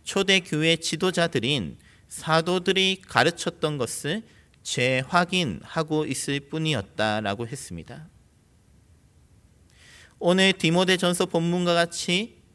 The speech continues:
사도 바울을 비롯하여 사도들이 가르친 바른 교훈을 재확인,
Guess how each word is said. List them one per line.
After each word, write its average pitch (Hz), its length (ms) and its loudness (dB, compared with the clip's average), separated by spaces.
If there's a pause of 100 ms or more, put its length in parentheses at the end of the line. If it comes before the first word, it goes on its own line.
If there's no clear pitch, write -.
사도 180 400 2
바울을 175 380 4
비롯하여 143 760 -2 (300)
사도들이 190 680 2
가르친 180 680 0 (520)
바른 147 520 4
교훈을 139 640 -2 (400)
재확인, 160 720 2